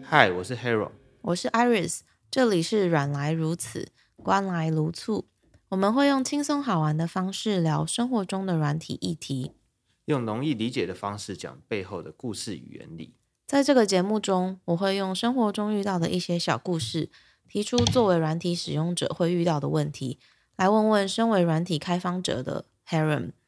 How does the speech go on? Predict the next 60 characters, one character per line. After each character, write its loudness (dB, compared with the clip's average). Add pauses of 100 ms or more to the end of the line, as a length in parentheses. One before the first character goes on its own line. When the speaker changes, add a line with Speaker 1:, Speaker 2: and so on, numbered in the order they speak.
(960)
Speaker 1:
我 -4
会 4
事 0
前 -2
做 4
一 6
些 -4
研 -6
究， -4
希 -4
望 2
各 2
种 -4
背 0
景 -8
的 -10
听 -8
众 -6
都 -8
能 -6
有 -8
所 -10
收 -10
获。 -16 (480)
来， 0
今 -2
天 0
聊 -2
什 -8
么？ -18 (1700)
Speaker 2:
好， -2 (100)
上 0
次 2
我 6
们 0
从 -2
裴， 2 (100)
裴 4
洛 8
西 0
访 -8
台， -6 (320)
就 -2
是 4
新 0
闻 2
中 0
出 -4
现 0
很 -2
多 2 (300)
台 -4
铁 2
啊、 2
超 0
商、 -2
电 2
子 -6
看 -4
板 -4